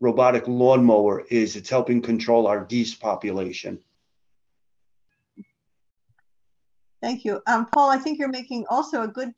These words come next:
Speaker 2: point about that. And I think there are a number of projects underway to model alternatives to that. And that might be a follow-up to this series, is to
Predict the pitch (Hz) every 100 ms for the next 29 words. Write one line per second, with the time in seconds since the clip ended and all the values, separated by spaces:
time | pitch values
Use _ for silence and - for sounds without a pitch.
0 | - 226 196 269 - _ _ _ _ -
1 | 202 208 240 240 196 196 190 214 208 220
2 | 277 269 233 220 214 220 226 208 - 208
3 | 220 220 233 214 202 202 196 202 214 196
4 | 185 175 202 233 240 - _ - 202 214
5 | 214 220 226 233 - 233 214 220 208 196
6 | 190 175 208 202 220 202 - 196 202 202
7 | 185 - - 190 185 - _ _ _ _
8 | 254 226 196 190 190 185 190 190 185